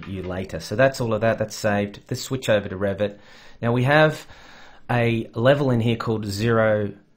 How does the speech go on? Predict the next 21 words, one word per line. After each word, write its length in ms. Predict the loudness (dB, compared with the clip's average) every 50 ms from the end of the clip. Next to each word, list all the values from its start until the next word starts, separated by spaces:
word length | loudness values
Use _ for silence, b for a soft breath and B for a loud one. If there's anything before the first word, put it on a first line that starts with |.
| _ _ _ _
point 280 | -6 -2 -2 -2 -2 -2
zero 260 | -2 -2 0 0 0
zero. 460 | 0 0 0 2 4 4 4 4 2
Now 460 | 0 0 0 0 0 0 -2 -8 -16 _ _ -6
A 200 | -2 0 0 0
H 220 | 0 -2 -4 -6
D 220 | -4 -4 -2 -2 -4
is 140 | -6 -6
the 100 | -6 -6
height 300 | 0 2 2 2 2 2
datum 360 | 2 2 2 2 0 -2 0 2
reference 680 | 2 0 0 0 -2 -2 -2 -4 -6 -8 -8 -8 -10 -12 -16 -20 _ _ _ _ _
that, 100 | -10 -8 -8 -10 -14 -14 -12
to, 120 | -12 -12
for 160 | -6 -6 -4
this 200 | -4 -4 -2 0
area 240 | 0 2 2 2 2
that 100 | 0 0
I'm 140 | 0 -2 -2
working 340 | -2 -2 -4 -4 -4 -2 -2
in. 240 | -2 -2 -4 -6